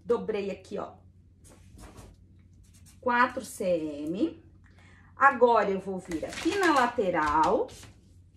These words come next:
vou entrar aqui, ó, um centímetro e meio e vou dar uma fechadinha na parte de baixo da minha jaquetinha, ó, pra ela não ficar tão quadrada,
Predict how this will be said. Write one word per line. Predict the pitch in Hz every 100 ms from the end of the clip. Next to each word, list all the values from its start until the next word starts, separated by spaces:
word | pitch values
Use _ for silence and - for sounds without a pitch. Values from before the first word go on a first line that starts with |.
| - - - - - - - - -
vou | 165 294 320
entrar | 339 302 - 269 262
aqui, | 254 - 254
ó, | 220
um | 247
centímetro | - 262 254 285 285 330 311
e | 247
meio | 196 180 170 175 233 311 - - - - - - -
e | 294
vou | 262 320
dar | - 320
uma | 302 330
fechadinha | - 453 - 453 330 294 294 302
na | 302 330
parte | 320 294 294
de | 254
baixo | 240 262 269 254
da | 269
minha | 269 269
jaquetinha, | 285 294 320 - 311 285 233
ó, | 180 - - - - - - -
pra | - 254
ela | 285
não | 285 285
ficar | 254 - 349 - -
tão | 302 294 294
quadrada, | 415 415 285 - -